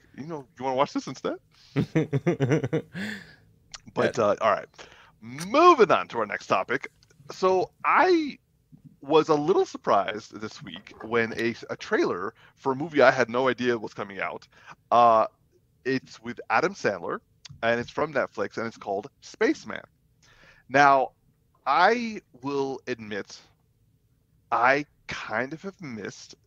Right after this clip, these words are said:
Speaker 1: the Adam Sandler renaissance. Now, we have, uh, we, we always have actors who kind of, like, change it up in, in, uh, with how they tend to be going. Like, Chris Evans was, like, a, like, a, a light, or I should say a weak Ryan Reynolds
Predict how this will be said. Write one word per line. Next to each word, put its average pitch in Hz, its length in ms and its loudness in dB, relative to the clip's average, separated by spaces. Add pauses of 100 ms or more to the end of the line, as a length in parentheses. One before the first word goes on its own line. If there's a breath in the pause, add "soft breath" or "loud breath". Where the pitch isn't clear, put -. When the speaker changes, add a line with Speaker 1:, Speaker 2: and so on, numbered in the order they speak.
(120)
Speaker 1:
the 113 320 -8 (280 soft breath)
Adam 107 300 0
Sandler 107 580 -6
renaissance. - 720 -4 (200 soft breath)
Now, 120 120 0
we 123 140 -4
have, 151 200 2
uh, 117 160 -2
we, 151 160 0
we 156 300 -4
always 226 220 -2
have 208 120 -2
actors 135 400 4
who 139 80 -18
kind 127 220 2
of, 113 80 -6
like, 113 220 -2 (880 soft breath)
change 147 400 -4
it 131 80 -2
up 123 160 0
in, 117 160 -8
in, 110 400 -6
uh, 110 240 -2
with 113 300 -6
how 117 340 2
they 113 240 -4
tend 98 260 -8
to 104 80 -14
be 104 80 -20
going. 127 260 -2
Like, 95 120 -6
Chris - 240 -8
Evans 123 420 -4 (220 soft breath)
was, 113 320 -2
like, 117 180 0
a, 110 120 2 (160)
like, 107 160 -6
a, 98 260 0 (180)
a 120 60 4
light, 117 440 0 (440 soft breath)
or 104 180 -4
I 107 60 -4
should - 140 -16
say 117 160 -4
a 110 80 -6 (120)
weak 123 320 -16 (260 soft breath)
Ryan 104 300 4
Reynolds 101 540 -8